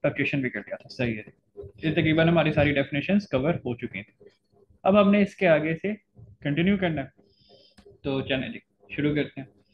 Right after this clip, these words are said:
हाय, हाय, हाय, हाय, रब्बी इशरह ली सदरी, यस्सिर ली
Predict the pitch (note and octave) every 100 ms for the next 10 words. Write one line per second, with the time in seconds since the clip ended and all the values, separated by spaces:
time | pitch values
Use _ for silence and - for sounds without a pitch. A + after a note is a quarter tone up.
0 | G#2 - _ _ _ _ _ - _ _
1 | _ _ _ _ _ _ _ _ _ _
2 | _ _ _ _ _ _ _ _ _ _
3 | _ _ _ _ _ _ _ _ _ _
4 | _ _ _ _ _ _ D3+ D3 - -
5 | - C#3 C#3+ D3 D3 D3+ - D3+ E3 -
6 | D3+ D3 C#3+ C3+ C3+